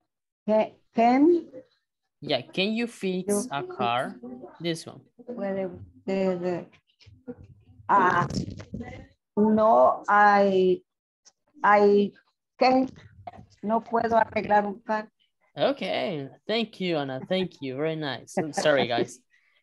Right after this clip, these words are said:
Speaker 2: I moved. So now let's see, guys. Uh, hello, Delmi.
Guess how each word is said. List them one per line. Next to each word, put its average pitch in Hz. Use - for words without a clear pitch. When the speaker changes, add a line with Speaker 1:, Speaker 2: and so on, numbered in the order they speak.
Speaker 2:
I 135
moved. 139
So 135
now 202
let's 208
see, 240
guys. 131
Uh, 151
hello, 226
Delmi. 156